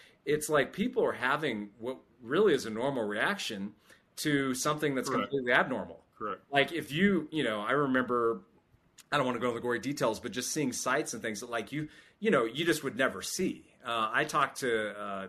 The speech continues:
Speaker 1: docs in combat that said, "I'm seeing in a deployment what I didn't see for twenty years in the emergency room."
Speaker 2: Right,
Speaker 1: So they said,
Speaker 2: right,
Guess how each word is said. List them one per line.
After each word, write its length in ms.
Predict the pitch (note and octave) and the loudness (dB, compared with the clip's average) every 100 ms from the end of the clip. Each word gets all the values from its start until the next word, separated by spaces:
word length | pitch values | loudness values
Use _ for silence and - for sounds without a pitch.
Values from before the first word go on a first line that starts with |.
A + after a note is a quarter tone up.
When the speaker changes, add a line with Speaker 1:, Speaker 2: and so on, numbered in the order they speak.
| F2+ | -4
Speaker 1:
docs 400 | A#2 B2 - - | -2 -2 -4 -10
in 340 | A2 G#2+ G2+ | -8 -6 -6
combat 540 | F#2+ A#2 B2 A2 G2+ G#2+ | -4 -4 -2 -2 -2 -6
that 100 | G#2 | -6
said, 300 | B2+ G2+ - - - | -4 -4 -8 -20 -6
"I'm 160 | C#3+ D#3 | -4 -2
seeing 420 | - C#3 B2+ A#2+ | 0 0 0 -2
in 380 | A2 A2+ A2 G#2 | -4 -2 -2 -4
a 20 | |
deployment 640 | G2 - C3 D3+ A#2+ G#2+ - - - | -8 -4 0 0 0 -4 -8 -20 -8
what 140 | B2 | -2
I 100 | B2 | 0
didn't 200 | B2+ C3+ | 0 -2
see 160 | B2+ C3 | -2 -4
for 120 | G#2+ | -6
twenty 300 | G2 C#3+ B2+ | -8 -4 -4
years 280 | A#2+ A2+ G2 | -2 -2 -4
in 40 | |
the 80 | G#2+ | -6
emergency 360 | G2+ B2 C#3 G#2 | -4 -4 -4 -8
room." 200 | F2 G2 | -8 -6
Speaker 2:
Right, 160 | F#2+ | -8
Speaker 1:
So 120 | F2+ - | -10 -8
they 140 | B2 | -6
said, 120 | B2 G2+ | -2 -2
Speaker 2:
right, 160 | G2+ | -4